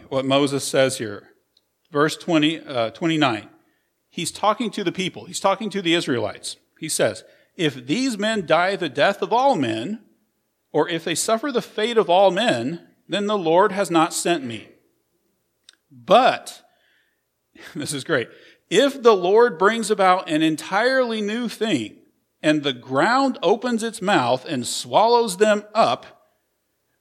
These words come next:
with all that is theirs, and they descend alive into Sheol, then you will understand that these men have spurned the Lord." <laughs> So,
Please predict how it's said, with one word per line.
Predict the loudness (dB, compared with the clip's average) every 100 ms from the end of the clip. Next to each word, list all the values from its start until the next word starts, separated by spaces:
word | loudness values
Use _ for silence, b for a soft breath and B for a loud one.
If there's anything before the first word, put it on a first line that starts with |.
| 0
with | 0 0 2
all | 4 6 4
that | 4
is | 2 2
theirs, | 2 2 0 -6 -10 -16 _ _ _ -4
and | -2
they | 0 -2
descend | -2 -4 -2 -2 0 -4 -2
alive | -2 2 4 4 4 0 -6 -6
into | -6 -6 -8 -12
Sheol, | -12 -10 -6 -2 2 2 0 -2 -4 b b b _ _ _ _
then | _ 2 4 6
you | 6
will | 6 6
understand | 6 2 0 0 2 0
that | -4
these | -6 -6
men | 2 2 4
have | 0
spurned | -2 -4 -2 -2
the | 0
Lord." | 2 0 -4 -18
<laughs> | b b b b b _ -20
So, | -12 -12